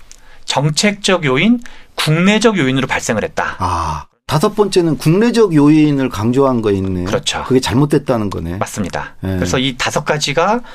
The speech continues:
Speaker 1: 저희가 지-, 지난 이십오 년간
Speaker 2: 예.
Speaker 1: 구십칠 년 외환위기 이후로 불평등에 관한 신문을 보거나 대학 교수의 강의를 듣거나
Speaker 2: 예.
Speaker 1: 책을 보거나 그러면
Speaker 2: 예.
Speaker 1: 대체로 이 다섯 가지 안에 들어가는데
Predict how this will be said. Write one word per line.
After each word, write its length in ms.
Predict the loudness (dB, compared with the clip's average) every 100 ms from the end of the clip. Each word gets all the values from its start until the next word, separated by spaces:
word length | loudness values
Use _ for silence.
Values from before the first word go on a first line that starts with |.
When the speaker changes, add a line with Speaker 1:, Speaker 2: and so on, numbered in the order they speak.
| -18 -18 -10
Speaker 1:
저희가 680 | -4 0 2 2 2 -2 -4 -10 -8
지-, 160 | -8 -10 -20 -14 -6
지난 640 | -2 0 0 0 -2 -4 -4
이십오 320 | -2 0 0
년간 360 | 0 -2 -4 -2
Speaker 2:
예. 140 | -2 -4 -12 -10
Speaker 1:
구십칠 400 | -8 -6 -4 -2
년 120 | 0
외환위기 340 | 0 0 0
이후로 400 | -2 -2 0 0 -4 -18 -14 -6
불평등에 540 | -4 0 0 0 0
관한 260 | 2 0 0
신문을 420 | 2 4 4 2
보거나 600 | 0 0 2 2 0 -4 -12 -20 -8
대학 240 | -2 -2 0
교수의 320 | -2 0 0
강의를 340 | 0 0 -2 -2
듣거나 420 | -2 0 0 0
Speaker 2:
예. 40 |
Speaker 1:
책을 300 | 0 0 0
보거나 300 | 0 0 0
그러면 420 | -2 -2 -2 -4 -6
Speaker 2:
예. 140 | -6 -6 -8
Speaker 1:
대체로 340 | -4 -2 -2
이 40 |
다섯 200 | -2 -4
가지 200 | -2 0
안에 140 | 0 0
들어가는데 600 | -2 -2 -2 0 -2